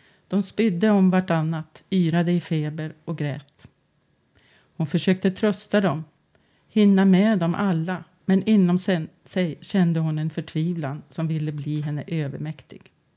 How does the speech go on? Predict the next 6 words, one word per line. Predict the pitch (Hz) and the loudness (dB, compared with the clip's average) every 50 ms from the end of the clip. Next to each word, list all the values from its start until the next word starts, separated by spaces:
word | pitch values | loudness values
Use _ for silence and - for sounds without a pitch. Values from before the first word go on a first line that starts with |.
| _ _ _ _ _ _ _ _ _ _ _ _ _ _ _ _ _ _ _ _ _ _ | _ _ _ _ _ _ _ _ _ _ _ _ _ _ _ _ _ _ _ _ _ _
Hon | - 226 220 190 | 2 4 4 6
bad | 180 185 185 190 190 190 | 6 6 4 4 2 0
i | - 202 | -4 -6
tysthet | 190 - - 214 196 - - - - 175 165 165 165 - _ - | -6 -4 -4 -4 -4 -4 -10 -10 -6 -4 -4 -4 -4 -8 _ -6
till | - 190 160 | -4 -4 -2
Gud | 147 160 147 147 - 160 156 - | -2 -4 -4 -6 -8 -12 -16 -18